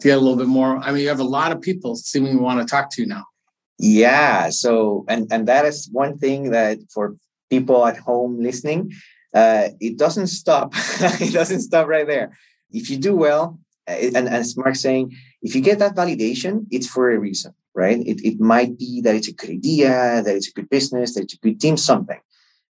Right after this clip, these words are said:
Speaker 2: And, and when you have that, other people want, want in, right? And other people wanna, wanna, wanna see what's up and talk to you. And, and, and if you do well in those conversations, more people wanna invest.
Speaker 1: Mm-hmm.
Speaker 2: So now we have over twenty extra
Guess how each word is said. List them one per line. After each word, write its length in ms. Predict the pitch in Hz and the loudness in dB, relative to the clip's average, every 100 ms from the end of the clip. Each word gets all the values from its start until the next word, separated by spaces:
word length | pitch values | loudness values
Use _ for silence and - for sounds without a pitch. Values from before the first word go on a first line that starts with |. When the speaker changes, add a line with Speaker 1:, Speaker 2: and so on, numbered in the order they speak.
| - | -4
Speaker 2:
And, 260 | 120 120 | 0 2
and 160 | 117 120 | 2 2
when 160 | 117 123 | 2 2
you 100 | 135 | 0
have 360 | 202 226 233 | 2 0 0
that, 320 | 110 101 127 131 - | 0 0 0 -4 -4
other 260 | 135 160 165 | -4 -2 -4
people 840 | 175 175 170 170 165 165 156 151 | -6 -2 0 2 2 0 -2 -6
want, 320 | 131 156 151 | -6 -6 -6
want 140 | 143 196 | -4 -2
in, 260 | 254 202 - _ | -2 -6 -14 _
right? 280 | 101 127 - | -2 -2 -2
And 220 | 120 120 | -4 -2
other 200 | 113 131 | 0 0
people 280 | 135 147 135 | -2 -6 -4
wanna, 440 | 139 139 135 123 | -2 -2 -2 -2
wanna, 300 | 107 131 127 113 | -2 0 -2 -2
wanna 160 | 123 | -6
see 360 | 117 - 147 139 | -8 -6 -2 2
what's 240 | 131 131 | 2 2
up 240 | 165 160 139 | 2 2 0
and 200 | 123 120 | -4 0
talk 240 | 139 - | 0 -2
to 80 | - | -8
you. 420 | 143 143 139 135 | -10 -2 2 4
And, 180 | 127 120 | 4 2
and, 360 | 117 113 110 104 | 0 2 0 0
and 100 | 110 | 0
if 180 | 107 - | 0 -2
you 60 | |
do 160 | 123 123 | -2 0
well 300 | 123 180 202 | 2 4 2
in 80 | 180 | -2
those 160 | 170 | -6
conversations, 600 | 175 156 - 147 147 143 | -6 -6 -6 -6 -8 -6
more 200 | 131 120 | -2 -2
people 260 | 123 113 101 | -2 -6 -6
wanna 140 | 95 | -8
invest. 400 | 85 - - - - | -8 -8 -10 -10 -2
Speaker 1:
Mm-hmm. 300 | 123 143 147 | 0 0 0
Speaker 2:
So 140 | - | 2
now 280 | 107 120 185 | 4 4 4
we 80 | 214 | 2
have 200 | 175 165 160 | 2 0 2
over 400 | 135 127 120 123 - | 0 2 -2 -4 -10
twenty 640 | - 147 151 151 143 135 - | -2 0 0 -2 -4 -4 -4
extra 800 | 120 120 - 120 113 110 107 | -4 -4 0 2 2 2 0